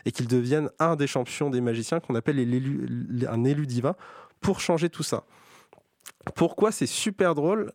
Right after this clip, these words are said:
Alors, on l'a dès le premier épisode où, euh, notre policier arrive, lui lance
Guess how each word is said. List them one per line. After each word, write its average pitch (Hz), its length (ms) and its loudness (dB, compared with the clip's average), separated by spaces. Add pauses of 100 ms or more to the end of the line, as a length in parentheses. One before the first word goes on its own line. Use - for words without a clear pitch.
(160)
Alors, 143 320 2
on 147 80 2
l'a 185 140 4
dès 156 160 2
le 185 40 -6
premier 165 400 -2
épisode 147 440 -2
où, 135 260 -4 (200)
euh, 123 420 0
notre 131 180 0
policier 185 380 2
arrive, 170 280 2
lui 123 120 2
lance 160 360 2